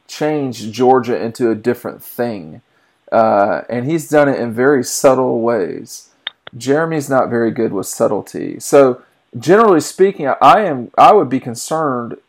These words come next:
that Tennessee, for, if I were a Tennessee person, about the longevity of Jeremy Pruitt at Tennessee because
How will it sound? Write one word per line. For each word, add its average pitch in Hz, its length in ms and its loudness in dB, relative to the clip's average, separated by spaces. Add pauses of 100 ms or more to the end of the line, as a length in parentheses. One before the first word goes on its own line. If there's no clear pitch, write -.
(340)
that 120 380 0
Tennessee, - 540 -10
for, - 160 -4
if 120 100 -2
I 143 60 4
were 131 140 2
a 107 40 -4
Tennessee 131 400 -6
person, 110 520 -8 (320)
about 139 420 6
the 127 60 -6
longevity 110 760 -6
of 110 140 -12
Jeremy 107 320 -10
Pruitt 98 500 -4 (180)
at - 240 -2
Tennessee - 640 -12 (380)
because 120 1040 2